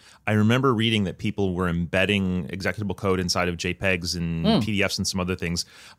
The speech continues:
Speaker 1: Uh, do we have any native kind of way around that? Is Laravel validation covering for us? Is there something we can do to make sure that's not gonna hit, to bite us?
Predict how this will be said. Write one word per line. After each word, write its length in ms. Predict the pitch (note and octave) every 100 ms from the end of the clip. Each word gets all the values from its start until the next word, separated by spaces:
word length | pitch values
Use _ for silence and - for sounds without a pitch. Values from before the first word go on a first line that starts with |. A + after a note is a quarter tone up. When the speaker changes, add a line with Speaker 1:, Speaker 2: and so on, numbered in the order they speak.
| _
Speaker 1:
Uh, 80 | G#2 -
do 160 | A2+ D3
we 120 | G3
have 200 | D#3+ D#3+
any 320 | F3 E3+ E3
native 600 | D3 C#3 C#3 D3 C#3 -
kind 180 | - A#2
of 80 | F#2
way 240 | G2+ A2
around 400 | G#2 F#2+ G2 B2
that? 260 | D#3+ F3 B2
Is 200 | G#2+ -
Laravel 300 | A#2 B2+ A2+
validation 600 | A#2 A#2+ A#2 G#2 - G#2
covering 400 | - C3 D3+ D#3
for 220 | D3+ C#3+
us? 160 | D3+ G#2
Is 140 | G2
there 120 | G#2+
something 300 | A2 C3 A#2+
we 100 | A2
can 180 | A2 G2
do 140 | F2+
to 80 | G#2
make 160 | F#2 F2+
sure 220 | - A2
that's 180 | G2 -
not 140 | G#2
gonna 140 | G2+ G2+
hit, 140 | -
to 60 | F#2
bite 220 | F2+ F#2+
us? 280 | C#3 E3+ -